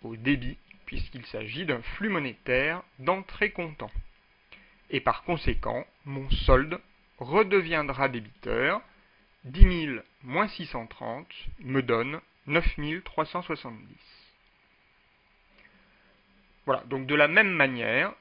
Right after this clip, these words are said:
nous pouvons enregistrer l'ensemble des opérations qui nous étaient fournies dans la suite de notre exemple. À la fin du mois,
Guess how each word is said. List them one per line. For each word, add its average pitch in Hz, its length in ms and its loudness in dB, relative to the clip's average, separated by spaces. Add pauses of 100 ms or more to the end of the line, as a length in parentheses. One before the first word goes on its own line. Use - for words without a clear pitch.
nous 143 100 -10
pouvons 156 340 0
enregistrer 131 880 -2 (460)
l'ensemble 170 720 0
des 131 180 -2
opérations 127 800 2 (1900)
qui 170 140 -8
nous 156 200 -4
étaient 139 220 -4
fournies 117 640 -8 (120)
dans 151 180 2
la 139 100 2
suite - 640 -12 (320)
de 156 160 2
notre 175 240 -6
exemple. 110 500 -10 (1500)
À 131 80 0
la 127 100 0
fin 233 240 4
du 156 140 0
mois, 117 400 -2